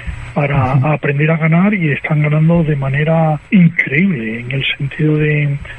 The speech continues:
Speaker 1: corrupción que está haciendo ricos aprovechando la
Speaker 2: Ujú.
Speaker 1: oportunidad, y de desigualdad que está haciendo más pobre a los pobres y muchísimo más ricos a los ricos, de una manera disparatada respecto a la pandemia de la gripe A.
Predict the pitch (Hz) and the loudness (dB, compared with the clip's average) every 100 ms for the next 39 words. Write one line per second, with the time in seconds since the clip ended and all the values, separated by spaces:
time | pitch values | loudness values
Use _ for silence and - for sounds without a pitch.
0 | - - - - 131 - - 175 202 160 | -18 -10 -2 -2 -2 -4 0 2 2 0
1 | - - 165 151 147 139 156 180 - 147 | -4 -4 0 2 2 0 -2 -4 -4 -4
2 | 135 - 135 135 - 156 131 143 123 147 | -4 -6 -4 -4 -4 -2 0 2 2 0
3 | 151 143 151 175 208 - - - - - | -2 0 2 2 0 -4 -18 -16 -16 -4
4 | 151 135 135 - 151 - - 165 139 139 | -4 -2 -4 -2 -4 -2 -4 -2 -2 -2
5 | 143 175 - 175 - - 147 151 165 156 | 0 0 0 -4 -2 -2 0 0 0 -4
6 | - - 156 151 151 147 147 147 143 - | -4 -2 2 2 2 2 2 0 -2 -14
7 | - - - 160 - 165 156 151 151 - | -20 -20 -4 -4 -2 0 0 2 0 -2
8 | 156 165 147 139 131 - 151 151 143 139 | -2 0 0 -2 -4 -4 -2 0 0 0
9 | - 156 151 143 165 - 180 - - - | -4 -6 -4 -4 -6 -2 -4 -4 -20 -20
10 | - 151 160 165 160 175 143 - 151 131 | -6 0 2 4 4 2 0 -4 -2 -2
11 | - - 147 135 151 160 190 - - - | -6 -4 -4 -2 -2 0 -2 -6 -12 -12
12 | - 151 117 156 - 143 139 131 127 143 | -6 -6 -4 -6 -6 -4 -2 -4 -2 0
13 | 143 131 123 120 117 - - 165 | 0 -2 -4 -4 -6 -8 -4 -4